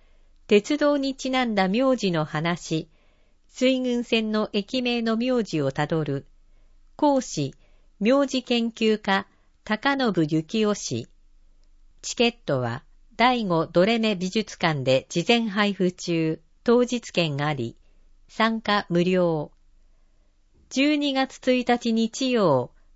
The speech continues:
会場十三時、開演十三時三十分、大ホール。ジャズコンサート、まちづくりコンサート。水郡線でスイングしよ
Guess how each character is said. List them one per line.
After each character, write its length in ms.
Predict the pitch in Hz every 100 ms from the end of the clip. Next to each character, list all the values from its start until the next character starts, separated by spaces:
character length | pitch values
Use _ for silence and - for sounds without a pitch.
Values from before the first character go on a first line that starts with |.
| -
会 300 | 233 240 262
場 400 | 247 233 220 214
十 240 | - 240 254
三 340 | - 233 185
時、 300 | 147 120 - - _ -
開 360 | 233 247 262 240
演 320 | 226 214 202
十 280 | 190 226 269
三 280 | 254 254 226
時 120 | 175
三 280 | 156 208 202
十 160 | 202 190
分、 480 | _ 143 127 123 - _ _
大 240 | - 240 254
ホ 300 | - 220 190
ー 60 |
ル。 220 | 139 113 - _ _ _ _ _ _ _ _ -
ジ 60 |
ャ 120 | 202
ズ 180 | 214 294
コ 200 | 294 285
ン 80 | 269
サ 320 | - 190 185
ー 60 | -
ト、 240 | 151 143
ま 160 | 180 185
ち 120 | -
づ 180 | 269 277
く 140 | 262 254
り 160 | 247
コ 180 | - 233
ン 60 | 208
サ 240 | - 139
ー 140 | 123
ト。 200 | 117 113 _ _ _ _ _ _ _ _ _
水 360 | - - 277 277
郡 220 | 262 247
線 340 | - 233 220
で 240 | 208 208 -
ス 280 | - - 233
イ 160 | 269
ン 180 | 277 247
グ 100 | 175
し 240 | 160 - 170
よ 380 | 170 135 -